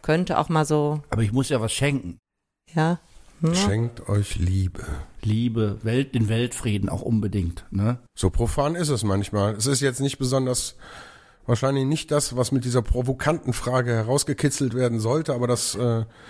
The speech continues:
Speaker 3: schafft ihr ja fast nie.
Speaker 1: Nein,
Speaker 3: Wir
Speaker 1: ihr habt
Speaker 3: sind ja
Speaker 1: das wunderbar beantwortet.
Speaker 2: Nein, man könnte ja heute müsste man sagen, ich habe einen Impfstoff im Sack. Ne?
Speaker 1: <laughs>
Speaker 2: So, ich habe einen Impfstoff für euch mitgebracht. So,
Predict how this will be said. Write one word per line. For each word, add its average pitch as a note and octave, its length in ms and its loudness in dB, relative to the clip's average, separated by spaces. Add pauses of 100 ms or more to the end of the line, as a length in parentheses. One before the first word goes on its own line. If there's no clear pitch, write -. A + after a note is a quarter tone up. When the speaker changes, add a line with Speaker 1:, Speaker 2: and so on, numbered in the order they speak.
(160)
Speaker 3:
schafft - 320 0
ihr B2 60 2
ja A2+ 120 2
fast A2+ 300 -2
nie. A#2 160 2
Speaker 1:
Nein, E3 200 2
Speaker 3:
Wir E3+ 60 2
Speaker 1:
ihr F3 60 4
habt A2+ 80 0
Speaker 3:
sind - 0 -
ja - 280 0
Speaker 1:
das - 20 -
wunderbar D3+ 640 0
beantwortet. C#3 260 -2 (100)
Speaker 2:
Nein, - 80 -
man C#3 80 0
könnte D3 160 0
ja C3 80 2
heute C3+ 200 0
müsste C#3 200 -2
man A#2+ 80 4
sagen, B2 280 0
ich A#2 160 0
habe A#2+ 120 2
einen A2 120 2
Impfstoff - 880 0
im F#2+ 160 -2
Sack. F#2 360 -2 (360)
Ne? C#3 220 2 (140)
Speaker 1:
<laughs> - 100 -8
Speaker 2:
So, A2+ 260 0 (440)
ich - 80 -8
habe C3 120 2
einen B2+ 120 2
Impfstoff - 880 -2
für G#2 260 0
euch G#2 340 -2
mitgebracht. F2+ 580 -2
So, - 240 -16